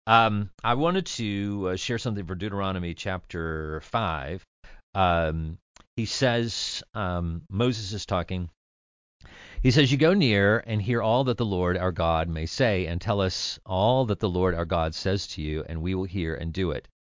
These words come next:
Then the Lord heard the voice of your words, uh, when you spoke to me, and the Lord said to me, I have heard the voice of the words of this people which they have spoken to you.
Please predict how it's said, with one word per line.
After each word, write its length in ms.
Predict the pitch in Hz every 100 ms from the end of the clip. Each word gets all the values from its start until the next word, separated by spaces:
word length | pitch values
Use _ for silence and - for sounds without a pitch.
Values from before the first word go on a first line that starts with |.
| _
Then 140 | - 120
the 80 | 143
Lord 240 | 127 120
heard 340 | 110 135 156
the 80 | 139
voice 460 | 92 90 85 - -
of 180 | 104 92
your 140 | 90
words, 520 | 87 82 78 82 - - 90
uh, 60 |
when 160 | 87 90
you 80 | 87
spoke 380 | - 131 156
to 100 | -
me, 280 | 90 73 76
and 140 | 73 90
the 60 |
Lord 200 | 87 98
said 220 | - 135 135
to 80 |
me, 260 | 87 78 76 _ - -
I 120 | -
have 80 | -
heard 320 | - 139 170
the 80 | 175
voice 360 | 101 95 92 -
of 120 | 95
the 60 | 95
words 320 | 90 95 -
of 80 | 87
this 100 | -
people 300 | 98 87 87
which 160 | 82
they 80 | 90
have 80 | 85
spoken 340 | - 104 95
to 80 | 85
you. 220 | 73 69